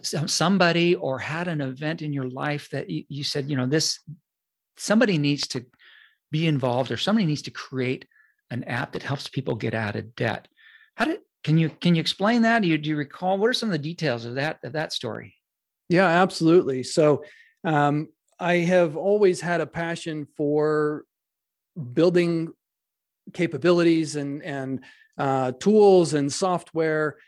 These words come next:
Speaker 2: um, that, that solve problems. And, and I've done that in, in several different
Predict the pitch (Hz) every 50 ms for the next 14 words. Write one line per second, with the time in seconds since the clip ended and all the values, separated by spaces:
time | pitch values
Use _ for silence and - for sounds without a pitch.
0 | _ _ _ - - 147 143 139 139 139 139 139 139 143 143 143 147 - - 190
1 | 160 151 147 147 147 165 151 147 - - 185 170 165 165 139 - - _ _ _
2 | - 170 151 151 156 156 175 196 190 147 151 143 143 139 139 - 151 143 143 143
3 | 143 139 131 160 156 160 151 151 147 143 143 139 139 143 131 170 139 - - 165
4 | 147 151 147 139 151 135 - 135 135 135